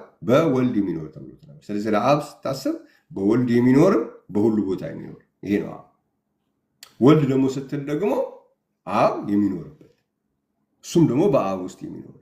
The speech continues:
ምክንያቱም አብ በሁሉ ቦታ አለ ካልክ ወልድም በአብ ነው ያለው።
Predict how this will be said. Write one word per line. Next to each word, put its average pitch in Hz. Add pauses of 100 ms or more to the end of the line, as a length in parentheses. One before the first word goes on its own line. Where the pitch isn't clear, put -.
(160)
ምክንያቱም -
አብ 107
በሁሉ 98
ቦታ 95
አለ 76
ካልክ 330 (280)
ወልድም 113
በአብ 82
ነው 65
ያለው። -